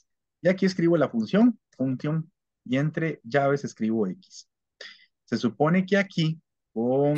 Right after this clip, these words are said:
este código, ¿verdad? Un punto y coma al final, me define o me va a graficar la función identidad. Vamos a compilar para que ustedes lo vean. Muy bien, ¿lo ven? Entonces, esto hace la magia.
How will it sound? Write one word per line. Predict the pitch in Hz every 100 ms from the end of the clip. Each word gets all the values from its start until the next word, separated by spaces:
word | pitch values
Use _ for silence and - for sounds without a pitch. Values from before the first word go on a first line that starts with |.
| 147
este | 104 110 - 147 151
código, | 165 143 139 170 185 - _ _
¿verdad? | 196 185 175 185 _ _ _ _ _
Un | 196 92
punto | 113 120
y | 131
coma | 139 143
al | 139
final, | 170 151 147 - - - -
me | 113 127
define | 143 156 143 143 147
o | 107
me | 104
va | 101
a | 107
graficar | 127 143 135 120
la | 127
función | 113 104 95 95
identidad. | 101 104 170 185
Vamos | 123 139 156
a |
compilar | 139 123 104 110 113
para | 135 127
que | 95
ustedes | - 110
lo | 104
vean. | 92 85 - _ _ _ _ _ _ _ _ _ _ _ _ _ _ _ _ _
Muy | 101 113
bien, | 175
¿lo | 143 190
ven? | 247 - _ _ _ _
Entonces, | 110 110 127 127 170 165 - _ _
esto | 143 160 - 190 -
hace | 131 170
la | 143
magia. | 139 123 107 92